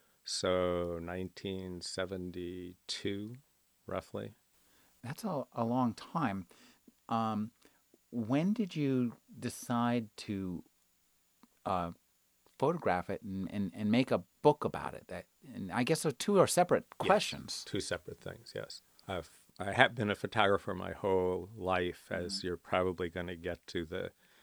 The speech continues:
Speaker 1: picture on the back cover of the book
Speaker 2: <laughs>
Speaker 1: when I was five years old. That's how long ago I started the photography. So did photography even in the, uh, beginning. Uh, didn't get the idea for the book until,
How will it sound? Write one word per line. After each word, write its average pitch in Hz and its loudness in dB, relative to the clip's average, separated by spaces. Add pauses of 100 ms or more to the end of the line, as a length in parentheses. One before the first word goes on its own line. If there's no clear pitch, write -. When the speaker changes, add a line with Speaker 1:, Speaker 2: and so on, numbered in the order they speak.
(140)
Speaker 1:
picture - 0
on 87 0
the 85 -8
back 90 -4
cover 90 2
of 87 0
the 113 0
book 95 4
Speaker 2:
<laughs> - -18
Speaker 1:
when 90 4
I 92 2
was 87 0
five 90 2
years 87 2
old. 90 0 (460)
That's 117 6
how 107 10
long 98 8
ago 90 2
I 87 0
started 92 4
the 87 -4
photography. - 2
So 101 4 (600)
did 139 12
photography 110 6
even 98 0
in 90 -2
the, 87 -4 (220)
uh, 85 -4 (120)
beginning. 98 0
Uh, 90 -4 (800)
didn't 117 4
get 101 6
the 98 4
idea 95 4
for 92 2 (320)
the 87 -8 (140)
book 104 4
until, 87 0